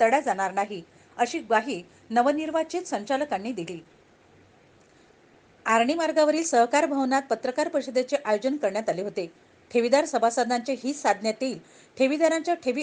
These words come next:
अजूनही सुरक्षित आहेत. निकालानंतर अफवांवर कुणीही विश्वास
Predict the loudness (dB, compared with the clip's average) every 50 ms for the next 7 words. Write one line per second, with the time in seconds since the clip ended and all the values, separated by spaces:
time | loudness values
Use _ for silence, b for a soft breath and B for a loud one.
0 | -2 0 0 0 0 0 -2 -2 -2 -2 -4 -2 -2 -2 -2 -2 -4 -4 -2 -2
1 | -2 -2 -4 -8 -8 -10 _ b b b b b b b -2 0 2 2 2 2
2 | 2 0 -2 -2 0 0 0 0 2 0 -2 0 0 -2 0 2 2 0 0 0
3 | -2 -2 0 0 -2 -2 -4 -6 -6 -2 0 0 0 0